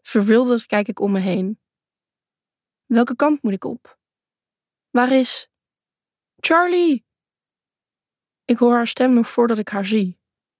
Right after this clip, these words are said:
Ze staat aan de overkant tussen de bomen. Doodstil. Alsof ze niet kan bewegen.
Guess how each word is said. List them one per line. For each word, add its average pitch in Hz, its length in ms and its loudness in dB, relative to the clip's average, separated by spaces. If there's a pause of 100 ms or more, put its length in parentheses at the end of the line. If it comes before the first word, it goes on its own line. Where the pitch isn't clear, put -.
(400)
Ze - 180 -10
staat 233 280 -2
aan 220 100 -2
de 220 80 -2
overkant 240 520 0
tussen 220 220 -4
de 202 80 0
bomen. 208 520 -2 (760)
Doodstil. 208 720 -2 (560)
Alsof 226 480 -2
ze - 120 -2
niet 240 180 4
kan 220 200 0
bewegen. 233 600 -2